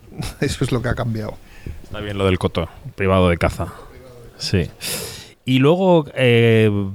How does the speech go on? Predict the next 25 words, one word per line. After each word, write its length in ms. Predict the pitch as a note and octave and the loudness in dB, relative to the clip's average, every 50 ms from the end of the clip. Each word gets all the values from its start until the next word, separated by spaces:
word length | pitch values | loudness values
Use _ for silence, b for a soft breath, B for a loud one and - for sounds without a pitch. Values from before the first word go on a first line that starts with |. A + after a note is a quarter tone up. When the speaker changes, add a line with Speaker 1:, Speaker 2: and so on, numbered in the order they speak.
| G#2 - | -10 -4
Speaker 2:
te 120 | - A#2+ A2+ | 0 2 2
referías 480 | A2+ - - A#2 G#2+ B2+ C3+ B2 - | 2 2 0 -2 0 2 0 2 2
a 40 | A#2+ | 2
la 100 | G#2+ F#2 | 2 0
gente 320 | - - A#2+ B2 A2+ B2 | 0 0 0 0 0 0
que 100 | A2 G2+ | -2 -2
en 100 | F#2 F2 | -2 -2
ese 200 | F2+ F#2 - - | -2 0 0 2
momento 420 | A2 G#2 G2 G2+ G#2+ A2 - G#2 F#2 | 2 2 2 2 0 0 0 0 2
era 320 | F#2+ G2 G#2 G#2 G2 G2 | 4 4 4 4 4 4
demasiado 680 | F2 D#2+ C#2 A#1 D2 A#1 C2 D#2+ D#2+ E2 - - E2+ E2 | 2 0 -4 -6 -8 -10 -10 -10 -8 -6 -6 -6 -6 -8
joven 380 | - - A#2+ B2+ B2+ A#2+ A#2 | -4 0 0 2 2 2 0
o 140 | A2 F#2+ E2 | 0 -2 -2
pequeña 480 | - D#2+ - - G2 A2+ B2 B2+ B2 A#2+ | -4 -8 -6 -2 0 0 2 2 2 2
y 40 | A2 | 2
no, 240 | G2+ F#2+ F#2 F2+ F2 E2+ D#2+ C#2+ E2+ | 2 2 2 0 -2 -4 -6 -4 -2
no 240 | F#2+ F#2+ F2+ F2+ F#2+ | 0 0 2 2 0
lo 180 | F#2 F2+ F2+ | 0 -2 -2
vivió 460 | F2+ F#2 F2+ F#2 G2+ A2+ A#2+ B2 A#2+ | -4 -4 -4 -2 0 2 4 2 2
con, 200 | - A2+ G#2 G2 | 0 -4 -6 -6
con, 180 | F2 F#2+ F2+ F#2 | -6 -6 -6 -6
con, 240 | F2+ - F2+ F2+ F2 | -6 -4 -4 -4 -4
con 200 | - F2 F2 E2+ | -6 -8 -10 -8
consciencia, 640 | - - F2+ - - A#2 A2 A2 G#2+ - - F2 E2 | -8 -8 -10 -4 -2 -2 0 0 -2 -4 -4 -4 -4
¿no? 140 | F#2+ C#3+ | -4 -6